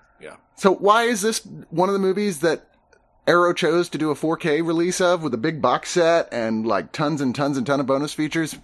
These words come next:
Speaker 2: You got me. You'll have to ask one of those people who actually like this film. But there is a audio commentary with the director, uh, with director, uh, a different director, Fritz K-,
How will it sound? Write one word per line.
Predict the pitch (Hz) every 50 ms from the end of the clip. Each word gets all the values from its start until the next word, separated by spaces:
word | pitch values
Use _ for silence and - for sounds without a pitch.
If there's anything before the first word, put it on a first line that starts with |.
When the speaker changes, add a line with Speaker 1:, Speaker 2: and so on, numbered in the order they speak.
| - - -
Speaker 2:
You | - 69 82 101 98
got | 90 120 120 113 113
me. | 123 123 113 104
You'll | 101 107
have | 110 107
to | - 117
ask | 113 110 - -
one | 110 110
of | 104 104
those | 104 -
people | - 113 85 104 95
who | 110 107 101
actually | 101 104 - 101 98
like | 95 95 95 90 -
this | 90 90 - -
film. | 87 87 85 82 73 73
But | 80 95 87
there | 92 117 123
is | 135 156 160 123
a | 117 131 120 113 - - _ -
audio | 113 131 131 131 135 131
commentary | - 151 143 147 131 151 143 139 135 143
with | 143 131 147 143 - _
the | - 98
director, | - 113 120 131 135 - 143 135 135 127 - - - - - - - _ _ _ _ _ _ _ _ - - - -
uh, | 127
with | 135 127 127
director, | 139 165 190 196 190 185 170 160 - - -
uh, | 117 110 101 92 - -
a | - 104
different | 98 87 123 - 113 82
director, | - 58 58 - - - 92
Fritz | - - 123 131 - - - - _ _ _
K-, | - - - 101